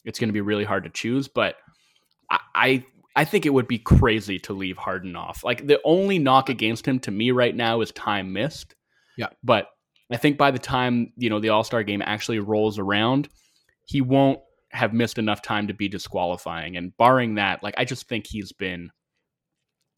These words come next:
Speaker 1: obviously the defense is what it is at this point, but man, his, his playmaking has been so good. I think he has done so much to unlock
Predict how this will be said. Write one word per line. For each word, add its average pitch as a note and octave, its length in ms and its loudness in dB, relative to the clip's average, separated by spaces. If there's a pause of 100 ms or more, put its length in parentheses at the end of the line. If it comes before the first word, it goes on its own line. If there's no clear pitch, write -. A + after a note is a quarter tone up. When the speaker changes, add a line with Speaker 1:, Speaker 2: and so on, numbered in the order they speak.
(100)
Speaker 1:
obviously C#3+ 320 4
the B2 80 -4
defense G#2 400 -4
is F#2 140 -6
what F2+ 160 -6
it E2+ 100 -10
is F#2+ 300 -6 (340)
at A#2 100 -4
this A#2+ 140 -4
point, D3 380 0 (480)
but G#2 320 0 (1120)
man, G#2 240 -4
his, A2 240 -6
his C3 180 -4
playmaking A#2 640 0
has G#2+ 160 -8
been F#2+ 160 -10
so A#2 360 2
good. F#2+ 280 -4
I F#2+ 80 -6
think - 160 -10
he A2 60 -4
has G2+ 100 -6
done F#2+ 160 -6
so A2+ 280 -4
much G#2 240 -4
to G#2 380 -4
unlock G2 640 -4